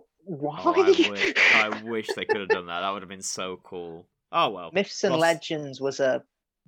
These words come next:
Speaker 1: weird one as well.
Speaker 2: It was. Was like the Horns of Nimon, Underworld,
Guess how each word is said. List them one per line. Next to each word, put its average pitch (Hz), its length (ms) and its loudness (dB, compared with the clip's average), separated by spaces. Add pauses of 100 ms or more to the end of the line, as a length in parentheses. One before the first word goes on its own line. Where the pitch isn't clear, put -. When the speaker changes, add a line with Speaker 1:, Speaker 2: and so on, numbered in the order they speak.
Speaker 1:
weird 131 340 -2
one 131 180 -6
as 131 220 -10
well. 135 440 -4 (400)
Speaker 2:
It 107 140 -10
was. 120 360 -6
Was 113 160 -8
like 110 120 -6
the 101 80 -10
Horns 139 320 -6
of 117 100 -12
Nimon, 123 640 -4
Underworld, 110 720 -4